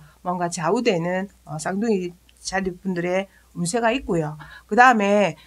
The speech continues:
어, 나비나 칼로 봤을 때 이거는 지식적인 것을 의미합니다. 그래서, 어, 쌍둥이 자리 분들이 체계적으로 뭔가 지식적으로 정리를 하고 거기다가 그것을 자기 것으로 만들고, 어, 그렇기에 굉장히 오월 달은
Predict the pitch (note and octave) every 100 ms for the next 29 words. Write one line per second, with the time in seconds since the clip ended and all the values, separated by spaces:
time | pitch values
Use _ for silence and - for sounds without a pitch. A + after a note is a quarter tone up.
0 | _ - E3 E3 D#3+ E3+ C4+ D#4+ C#4 G3
1 | F#3+ F#3 - F4 F4+ F4 F#3+ F#3 F#3+ D#3+
2 | F#3 F3 F#3+ G#3 F3+ C4 - - G#3 F3
3 | E3 D#3+ C4 G3+ E3 D#3 D#3 E3 E3 G3+
4 | G3+ - - - - - F3 G3 A3+ G#3+
5 | G3+ F3+ A#3+ G#3+ G#3 G3 F3 E3+ C#4 D4+
6 | B3+ F3+ E3+ F3 F3+ F3+ F#3+ F3 E3+ F3+
7 | F3 B3+ A#3 G#3 E3+ E3 D#3 D3+ D#3+ G3
8 | G#3 B3 G#3 D#3 D3+ - _ F3+ F#3 E3
9 | D3+ F3+ F#3 - - _ E3+ G3 G3+ F#3+
10 | F#3 F3 G#3+ B3+ G#3 F3+ G3 F3+ D#3+ D3+
11 | G3+ A#3 F#3 D3 - - - C#3+ C3+ A#3
12 | B3+ G#3 F3+ G#3 A#3 A#3 F#3 F3+ E3+ D#3+
13 | E3 G3 A3 A3+ G3